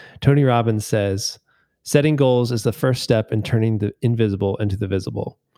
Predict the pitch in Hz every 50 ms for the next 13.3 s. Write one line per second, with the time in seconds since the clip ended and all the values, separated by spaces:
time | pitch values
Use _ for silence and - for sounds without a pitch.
0 | _ _ _ _ _ _ _ _ _ _ _ _ _ - - - 110 98 101 98
1 | 95 95 - - _ _ _ _ - 139 127 107 110 110 - - 147 156 175 151
2 | 143 - - 131 131 131 131 123 113 107 107 107 117 123 127 120 117 113 110 107
3 | 113 117 120 123 127 - - 123 - 131 117 113 107 - - 131 120 - - 113
4 | 110 113 120 117 117 110 113 113 107 104 107 107 110 107 107 107 107 107 - -
5 | 107 - - - 110 104 104 104 107 107 104 101 107 98 101 101 101 101 107 101
6 | - 101 95 98 101 104 - 123 113 104 - 113 107 - 117 120 - - 101 98
7 | 98 98 104 104 98 95 - - - - _ _ - 147 147 151 143 - 127 117
8 | 107 104 - _ _ - - 113 107 - 110 104 101 107 104 98 98 95 95 -
9 | - - - - - - 113 98 - - 175 - - 165 - 185 202 185 - -
10 | 147 151 147 139 131 131 127 120 120 110 - 120 110 107 107 107 104 - - 110
11 | 98 95 101 - - 117 104 110 - - - - - - - - - - _ -
12 | - 120 113 110 107 104 104 101 - - - _ _ _ _ - 139 143 147 139
13 | 143 135 123 117 117 -